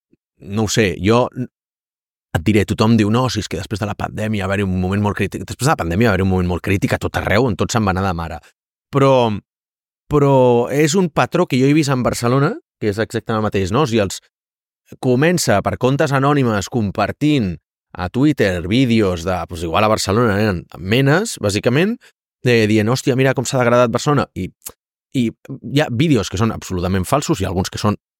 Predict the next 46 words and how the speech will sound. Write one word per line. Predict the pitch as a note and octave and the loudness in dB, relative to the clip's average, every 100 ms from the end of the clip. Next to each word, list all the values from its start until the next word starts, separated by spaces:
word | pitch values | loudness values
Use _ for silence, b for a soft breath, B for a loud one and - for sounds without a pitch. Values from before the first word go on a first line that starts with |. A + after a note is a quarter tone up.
| - | -10
verídics, | F2+ F2 C3+ F3+ G#3+ - - _ | -2 0 2 2 -2 -6 -10 _
val? | F#2 G#2 | -2 -2
Però | - - | 0 -4
alguns | E2+ G2 | -2 -4
són | - F#2 - - | -2 -2 -2 -2
falsos | A2 F#2+ | 0 -2
i | E2 | -6
per | - | -6
això | G2+ | -6
existeixen | G2 F2+ G2+ G2 | -4 -2 -2 -2
les | F2+ - | -4 -4
community | F#2 F#2+ F#2+ | -2 -2 0
notes | G#2 G#2+ | 0 0
que | F#2 | 0
diuen, | F2+ - | -2 0
bueno, | G#2 E2+ | -2 0
aquest | F#2+ D#2+ | -2 0
vídeo, | G#2 G#2 - B B | 2 2 0 B B
em, | - G2+ G#2+ F#2+ | -8 -2 0 0
va | |
ser | - A2 | 0 -2
registrat | G#2+ G2+ - A2 | -2 -2 -2 -2
a | - - | -4 0
França | A#2+ B2+ B2+ C#3+ B B _ | 0 0 0 0 B B _
a | - | -2
l'any | G#2+ G2+ B2+ | 0 0 0
<laughs> | C3+ | -2
dos | A2 A#2+ | -2 0
mil | A#2 - | 0 2
setze | C#3+ B2+ C3 C#3+ A#2 | 0 0 0 0 0
o | G#2+ | 0
algo | G#2+ A2+ | 0 0
així, | - E3 | -2 -2
però | B2 G#2 G2 | -2 -2 -2
l'estaven | G2 G#2+ G#2 | -4 -4 -4
fent | G#2+ | -4
servir. | G#2+ G#2 B2+ B B | -4 -4 -6 B B
I | D3 | 0
és | F#3+ | 2
igual, | D#3+ B2+ A2 | 2 2 0
perquè, | G2 - G#2 | -4 -4 -4
com | G#2 G2 | -4 -4
ja | A2 | -2
sabem, | C3+ B2+ | -2 -2
a | G#2 | 0
Twitter | A#2+ A#2 | 0 2